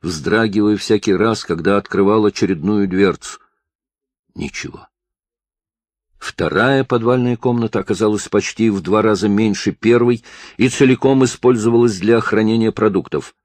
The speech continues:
Вдоль двух стен от пола до самого потолка располагались полки, на которых стояли банки с консервированными фруктами и овощами. Часть из них была приобретена в магазине,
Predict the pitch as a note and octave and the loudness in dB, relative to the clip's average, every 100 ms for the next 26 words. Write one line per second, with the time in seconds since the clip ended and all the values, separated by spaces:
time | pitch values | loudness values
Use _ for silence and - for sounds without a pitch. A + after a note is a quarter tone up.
0 | - - - F2+ G#2 A#2 A2+ - G#2 G2+ | -20 -20 -8 0 4 4 2 -2 -4 -2
1 | A#2+ G#2 - - B2 A#2+ A2+ G#2 - - | -2 -4 -8 0 2 2 0 -4 -4 -2
2 | C3+ B2+ G#2 D#2 G#2 G2+ F2+ - A#2+ G2 | 4 6 4 4 4 4 2 -2 -4 -2
3 | E2 D#2+ - G2 F#2+ B2 B2+ A#2+ - G#2+ | -2 -2 0 0 2 2 2 0 2 0
4 | G#2+ A2 G#2 - - B2+ B2+ B2 C3+ - | 2 2 0 -2 0 2 4 2 -8 -10
5 | - - A2+ A2 G2 A#2 A2 - A2 A2+ | -20 -4 0 2 2 2 0 0 2 4
6 | A2+ F#2+ D#2 B2 A#2+ - A2+ - A2+ G#2+ | 4 2 0 0 0 -2 -4 0 -2 0
7 | A2 G2+ A#2+ A#2 G#2 F#2+ F#2 F2+ - A#2+ | 0 0 2 2 0 0 -2 -2 0 0
8 | B2 - B2 B2+ - G#2+ G#2 G2+ - F2+ | 0 -2 0 0 0 0 2 0 -2 -4
9 | D2+ A#1 _ _ _ _ _ _ _ _ | -4 -6 _ _ _ _ _ _ _ _
10 | _ _ - A#2 A2+ - - G#2+ A2 B2 | _ _ -2 0 0 -2 -8 -4 -2 -2
11 | G#2 F#2+ G2+ G2+ F#2+ F#2 E2+ D2+ D#2 D2+ | 0 0 2 0 -2 -2 -2 -2 -6 -6
12 | E2+ D#2 C#2 C2 C#2 F2 B2+ C3 | -6 -6 -8 -10 -8 -4 -4 -4